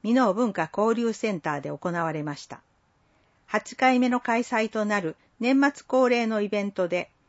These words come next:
市在住の満腹亭一福さん、何言う亭春野さんをはじめ、約二十人が自慢の演目を披露しました。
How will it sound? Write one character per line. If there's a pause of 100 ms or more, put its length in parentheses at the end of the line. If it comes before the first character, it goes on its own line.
(140)
市
在
住
の
満
腹
亭
一
福
さ
ん、 (540)
何
言
う
亭
春
野
さ
ん
を
は
じ
め、 (400)
約
二
十
人
が (360)
自
慢
の
演
目
を
披
露
し
ま
し
た。